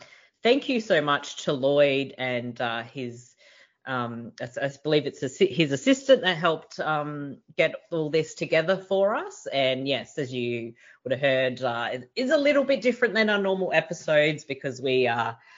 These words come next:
we have had to record this, um, uh, at separate times just to make sure we get everything. So hopefully the film, if you watch the film along with listening to us, it, uh, holds up a little bit,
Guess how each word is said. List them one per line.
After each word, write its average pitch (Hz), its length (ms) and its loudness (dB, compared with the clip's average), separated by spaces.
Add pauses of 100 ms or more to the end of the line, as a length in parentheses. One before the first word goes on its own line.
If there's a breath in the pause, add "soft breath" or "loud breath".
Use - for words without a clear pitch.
(160 soft breath)
we 135 100 -4
have 123 180 -8
had 131 180 -4
to 135 100 -4
record 127 440 -2
this, 123 400 -6
um, 123 560 -4 (640 soft breath)
uh, 120 240 0
at - 180 -6
separate - 380 0
times 160 840 0
just - 260 -10
to 160 60 -8
make 139 220 0
sure 151 140 -4
we 131 100 2
get 196 400 4
everything. 190 800 0
So 143 240 -2
hopefully 156 840 0
the 131 220 -4
film, 127 720 -6
if 139 200 -10
you 123 120 -6
watch 127 340 0
the - 100 2
film 143 300 0
along 135 280 0
with 135 160 0
listening 151 400 -4
to 151 120 -6
us, 147 220 0
it, 151 220 2 (380 loud breath)
uh, 156 100 2
holds 160 260 0
up 165 180 2
a 185 40 0
little 190 240 6
bit, 359 280 0